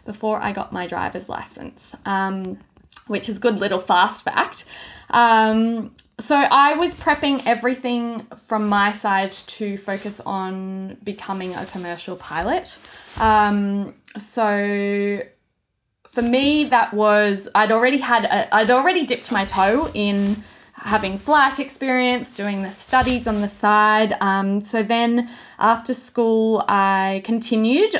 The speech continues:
on that flight path, and I was doing flight training out at Moorabbin Airport. So Monday to Friday, that would consist of studies, exam, exams, and, um,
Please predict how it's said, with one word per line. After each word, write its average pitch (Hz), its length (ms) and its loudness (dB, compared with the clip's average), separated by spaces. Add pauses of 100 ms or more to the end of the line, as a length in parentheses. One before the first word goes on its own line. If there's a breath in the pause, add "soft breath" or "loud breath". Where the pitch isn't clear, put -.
on 202 220 0
that - 160 0
flight - 540 0 (100)
path, 220 420 2
and 196 380 -2
I 202 240 0
was 196 220 -4
doing 202 280 -4
flight 214 320 0
training 208 460 -4
out 202 340 -4
at - 260 -2
Moorabbin 196 540 -4
Airport. 294 480 2 (640 loud breath)
So 226 140 -4
Monday 247 340 2
to 202 60 -2
Friday, 311 640 2 (380 loud breath)
that - 260 -4
would 214 240 0
consist 214 460 -4
of 190 100 -6
studies, 247 720 0
exam, 214 840 -2
exams, 220 600 0
and, 196 460 0
um, 190 720 -2